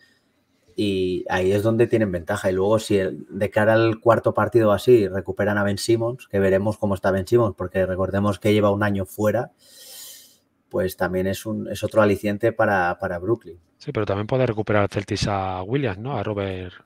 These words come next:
Speaker 2: a Robert Williams, que por lo que he leído, ¿no? Para el quinto o sexto partido ya estaría también disponible.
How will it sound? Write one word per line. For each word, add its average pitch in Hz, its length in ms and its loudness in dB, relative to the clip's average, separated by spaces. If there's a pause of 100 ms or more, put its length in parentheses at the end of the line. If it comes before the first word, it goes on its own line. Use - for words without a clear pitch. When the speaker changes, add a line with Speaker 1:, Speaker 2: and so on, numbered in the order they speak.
Speaker 2:
a - 100 -14
Robert 101 240 -6
Williams, 123 280 -2
que 101 100 -2
por 104 160 -4
lo 104 140 -2
que 107 80 -4
he - 20 -2
leído, 113 400 -2
¿no? 110 180 -4
Para 98 240 -2
el 95 120 -10 (140)
quinto 117 280 -6
o - 20 -4
sexto 104 240 -8
partido 107 260 -2
ya 110 60 0
estaría 101 260 -6
también 95 240 -8
disponible. 98 540 -14